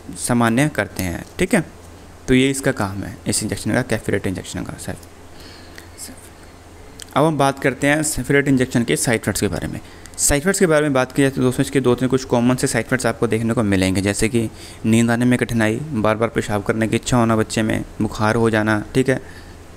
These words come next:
ये कुछ एक दो common से side effects जो आपको देखने को मिल सकते हैं। तो दोस्तों, ज़्यादातर side effects में क्या है, doctor की सलाह की ज़रूरत नहीं होती है और जैसे ही जब बच्चे का शरीर जब दवा के हिसाब से ढल जाएगा तो side effects भी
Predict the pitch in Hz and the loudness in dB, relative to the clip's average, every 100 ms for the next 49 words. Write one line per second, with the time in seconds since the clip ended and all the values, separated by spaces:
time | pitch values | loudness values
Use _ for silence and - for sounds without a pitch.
0 | - - - - - - - - - - | -20 -20 -20 -20 -18 -18 -20 -20 -20 -18
1 | - 127 127 131 123 117 113 113 110 120 | 0 0 2 2 2 2 2 4 4 2
2 | 117 110 110 113 98 - 107 92 85 110 | 0 0 -4 -2 -6 -4 -4 -4 -6 -4
3 | 110 - - - - 123 131 135 160 139 | -4 -4 -12 -16 -12 -4 -2 -2 -4 -4
4 | 123 110 180 160 147 156 151 151 151 143 | -6 -2 -2 0 0 -2 -4 -2 0 0
5 | 113 - 139 139 139 139 135 127 131 120 | -2 -4 -6 -6 -4 -4 -4 -4 -6 -4
6 | 117 123 117 123 127 123 - - 165 151 | -2 -2 -2 -4 -4 -4 -6 -2 0 0
7 | 135 - 143 139 131 127 135 127 123 123 | -2 -2 -2 0 0 0 0 -2 -2 -2
8 | 127 120 110 120 107 120 113 113 120 127 | -4 -4 -4 -4 -2 -2 -2 -2 -4 -4
9 | 120 110 110 113 127 | -4 -4 -4 -4 -2